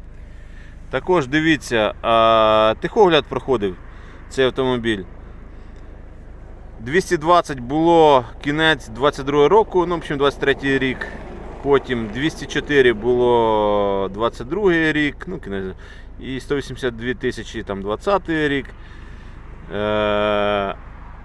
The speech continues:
тут двісті тридцять дві тисячі було другий місяць, двадцять четвертий рік, рік назад. Дійсний техогляд. От він код, тут записи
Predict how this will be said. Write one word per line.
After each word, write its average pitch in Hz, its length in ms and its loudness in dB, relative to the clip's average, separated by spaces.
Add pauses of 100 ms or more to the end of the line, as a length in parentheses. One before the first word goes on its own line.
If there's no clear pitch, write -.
(1000)
тут 196 340 0
двісті 170 440 -4
тридцять 170 440 -2
дві 165 320 0 (120)
тисячі 170 800 -2
було 156 500 0
другий 156 360 0
місяць, 175 300 -4
двадцять 135 280 -4
четвертий 160 320 -2
рік, 135 240 -4 (200)
рік 131 360 2
назад. 127 480 2 (920)
Дійсний 190 460 0
техогляд. 127 580 0 (1900)
От 110 220 -12
він 110 100 -10
код, 190 300 -4 (360)
тут 127 140 -8
записи 160 480 0